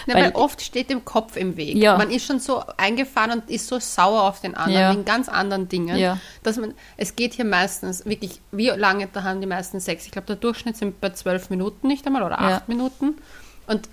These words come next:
Speaker 1: da geht's um wie viel, das ist nichts im Tag. Das,
Speaker 2: Ja.
Speaker 1: das ist nicht mal ein Sportprogramm.
Speaker 2: Ja.
Speaker 1: Und wenn du dich sozusagen, wenn du, egal welcher Partner sich dazu mal hinreißen lässt und dann auf der Ebene wieder
Speaker 2: Mhm.
Speaker 1: weiter versucht zu kommunizieren, da, das heißt ja nicht, dass es mit dem einen Mal getan
Speaker 2: Mhm.
Speaker 1: sein soll,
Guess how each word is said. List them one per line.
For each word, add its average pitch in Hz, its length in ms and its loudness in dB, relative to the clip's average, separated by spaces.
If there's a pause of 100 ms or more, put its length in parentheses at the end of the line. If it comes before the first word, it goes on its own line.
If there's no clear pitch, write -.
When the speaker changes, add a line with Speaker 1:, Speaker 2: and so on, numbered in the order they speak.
Speaker 1:
da 214 140 -2
geht's 233 260 -2
um 202 160 -2
wie 240 100 0
viel, 220 300 -4
das 202 160 -4
ist - 140 -6
nichts 220 280 -2
im 151 100 -6
Tag. - 380 -6
Das, 202 220 2
Speaker 2:
Ja. - 80 -12
Speaker 1:
das - 120 -12
ist 214 60 -2
nicht 247 200 2
mal 220 60 4
ein 214 60 2
Sportprogramm. 196 680 0
Speaker 2:
Ja. - 40 -14 (460)
Speaker 1:
Und 226 220 2 (1000)
wenn 214 180 2
du 226 100 4
dich 233 180 -2
sozusagen, 214 480 0
wenn 208 100 -2
du, - 220 -8
egal 240 320 4
welcher 196 280 2
Partner 185 440 -4
sich 190 160 -6
dazu 196 220 -6 (120)
mal 202 180 0
hinreißen 214 640 0
lässt 214 220 -4
und 208 100 -6
dann 185 120 0
auf 202 100 -8
der - 180 -2
Ebene 220 400 -2
wieder 226 160 4
Speaker 2:
Mhm. 214 60 8
Speaker 1:
weiter 202 280 6
versucht - 380 -8
zu - 120 -14
kommunizieren, 190 580 -4 (180)
da, 208 160 2
das 202 160 -6
heißt 220 140 -4
ja 226 60 -4
nicht, 214 180 -4
dass 196 100 -10
es 202 140 -10
mit 190 120 -4
dem 196 140 0
einen 190 260 -2
Mal 180 160 0
getan 175 380 2
Speaker 2:
Mhm. 214 80 6
Speaker 1:
sein 196 200 4
soll, 190 200 -4